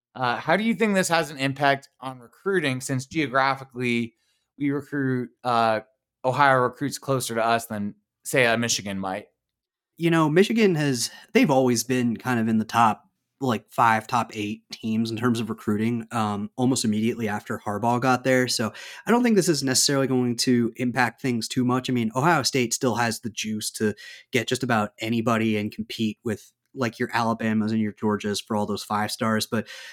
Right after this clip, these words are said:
Speaker 2: you know, I think, uh, some of 'em might start paying a bit more attention to Michigan too. I mean,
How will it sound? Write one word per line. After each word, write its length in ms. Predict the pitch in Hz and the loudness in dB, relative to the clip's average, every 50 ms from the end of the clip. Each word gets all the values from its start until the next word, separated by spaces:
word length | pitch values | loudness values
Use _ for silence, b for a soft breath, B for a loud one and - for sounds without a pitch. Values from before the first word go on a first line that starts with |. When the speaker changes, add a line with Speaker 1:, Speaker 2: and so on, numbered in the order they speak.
| B B | B B
Speaker 2:
you 80 | 151 | 4
know, 80 | 160 165 | 4 4
I 80 | 165 | 4
think, 340 | 156 - 196 196 180 - - | 4 2 2 2 0 2 2
uh, 300 | 180 170 165 160 156 147 | 4 4 4 4 2 0
some 240 | - - - 165 185 | -2 -4 -2 0 2
of 100 | 196 180 | 4 6
'em 280 | 185 180 170 143 113 - _ _ _ _ | 4 4 4 0 -6 -10 _ _ _ _
might 360 | - 120 123 123 127 156 160 - | -10 -4 -2 0 0 0 0 -2
start 300 | - - 170 160 - - | -2 -2 -2 -2 -2 -2
paying 180 | 160 156 160 | -2 -2 0
a 40 | 151 | 0
bit 160 | 139 160 131 | 0 0 0
more 140 | 156 151 147 | 0 -2 -2
attention 440 | 143 - 147 151 160 - 143 143 127 | -2 -2 -4 -4 -4 -2 -4 -4 -2
to 400 | - - 143 139 135 135 135 127 120 | 0 2 2 2 2 2 0 -2 -2
Michigan 420 | 117 131 139 - - - 131 120 | 0 0 0 0 0 0 0 0
too. 300 | 113 - 165 170 156 135 | 2 4 4 4 6 4
I 80 | 117 120 | 2 2
mean, 220 | 127 123 120 113 | 2 0 0 -2